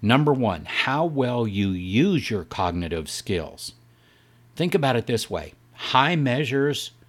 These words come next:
do not necessarily result in better application of those skills. So I would rather have someone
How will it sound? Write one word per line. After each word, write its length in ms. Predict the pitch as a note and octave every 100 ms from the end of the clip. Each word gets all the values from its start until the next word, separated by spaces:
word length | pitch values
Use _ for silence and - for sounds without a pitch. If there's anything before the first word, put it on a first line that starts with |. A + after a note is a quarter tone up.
| _ _ _ _ _ _
do 140 | A2+
not 400 | G2+ G#2 B2 C#3+
necessarily 1040 | C#3+ C#3 - C3+ - B2+ A#2 A#2 A2+ A2 A2
result 720 | G#2+ G#2 F#2 E2 D#2 E2+ - - _ _ _ _ _ _ _ -
in 240 | A2+ G2+
better 340 | F2 A2 A2+ B2+
application 760 | G2+ G2 G2 - D#3 - F#2+
of 120 | D2+
those 180 | E2 D2+
skills. 500 | - F2+ D2 - - _ _ _ - - - _
So 540 | - - C#3+ A2 A2 -
I 180 | A#2+ F3
would 300 | C3 F#2+ F#2
rather 560 | G#2 C3 D#3 A#2 G2+ G2
have 260 | G#2+ F2+
someone 680 | - A#2 G2+ F#2+ F2+ F2+